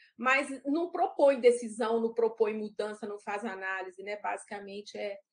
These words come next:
é essa dificuldade. Mas o que que tem por trás, aqui já dando um exemplo da saúde, da inteligência artificial? Por trás da inteligência artificial tem inteligência humana, porque alguém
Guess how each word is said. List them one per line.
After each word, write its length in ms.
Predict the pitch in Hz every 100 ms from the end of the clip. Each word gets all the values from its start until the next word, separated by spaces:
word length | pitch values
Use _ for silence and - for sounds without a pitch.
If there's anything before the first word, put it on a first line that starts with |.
| _ _ _ _ -
é 100 | 202
essa 220 | 190 -
dificuldade. 680 | 180 180 180 208 - - 190
Mas 180 | 214 262
o 80 | 359
que 140 | 494
que 220 | 494 480
tem 200 | 381 359
por 140 | 339 -
trás, 340 | - 311 381 294
aqui 220 | 240 262
já 140 | 277
dando 220 | 226 233
um 120 | 220 214
exemplo 440 | 196 214 190 180
da 120 | 185
saúde, 640 | - 190 233 415 233 - - _ _ _ - - -
da 120 | 247
inteligência 800 | 359 381 320 302 254 294 339 302
artificial? 640 | 294 - - 240 - - - _ _ _ -
Por 160 | 349 -
trás 320 | 339 415 403
da 80 | 440
inteligência 720 | 440 294 302 233 196 214 233
artificial 360 | 233 - -
tem 160 | 427 415
inteligência 580 | 415 403 370 349 370 415
humana, 400 | 466 294 277 233
porque 160 | -
alguém 640 | 466 349 247 392 320 190